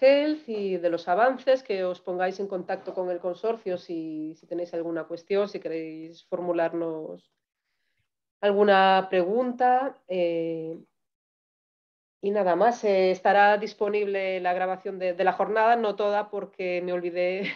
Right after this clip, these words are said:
<laughs> de dar al botón de grabar hasta que empezó José, pero bueno, las presentaciones, que son lo interesante, sí que estarán disponibles.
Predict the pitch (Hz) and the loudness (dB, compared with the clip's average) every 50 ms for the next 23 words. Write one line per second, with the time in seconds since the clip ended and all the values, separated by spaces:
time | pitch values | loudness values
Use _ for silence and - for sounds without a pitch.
0 | - - 240 226 233 262 254 - - - - - _ _ _ _ _ - 262 240 | -4 -2 -2 -2 0 -4 -10 -10 -12 -20 -20 -20 _ _ _ _ _ 4 4 6
1 | 247 247 240 233 226 233 233 240 233 226 220 220 214 214 214 214 220 214 214 220 | 6 6 6 6 6 6 4 4 4 4 4 6 6 4 4 4 2 2 0 -2
2 | 196 214 202 185 196 196 208 190 - 247 262 - - 214 180 180 190 196 180 175 | -4 -4 -4 -4 -4 -4 -4 -4 -2 -4 -4 -4 -4 -4 -2 -2 -2 -2 -2 -2
3 | 180 180 - 185 180 190 185 185 185 208 208 208 208 208 - 202 185 180 175 170 | -4 -4 -8 -10 -10 -6 -6 -4 -4 -2 -4 -4 -6 -8 -8 -8 -6 -6 -6 -6
4 | 160 - 175 - 175 170 - 170 170 165 - 165 - - 156 156 160 165 _ - | -8 -10 -8 -8 -10 -10 -10 -12 -12 -14 -16 -16 -16 -14 -14 -14 -14 -14 _ -8
5 | 180 196 233 277 311 311 359 370 - _ | -6 -4 -4 -4 -4 -6 -8 -8 -12 _